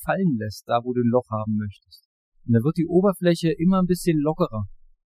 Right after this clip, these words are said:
Und das ist echt crazy, das konntest du dann bis du sechzig oder achtzig Zentimeter tief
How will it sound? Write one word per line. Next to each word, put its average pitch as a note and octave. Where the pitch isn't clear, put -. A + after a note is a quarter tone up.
Und A#2
das B2+
ist E3
echt D#3+
crazy, D3+
das C3
konntest D#3
du D#3+
dann D3
bis D#3
du D#3
sechzig D3
oder C3
achtzig -
Zentimeter D3+
tief F3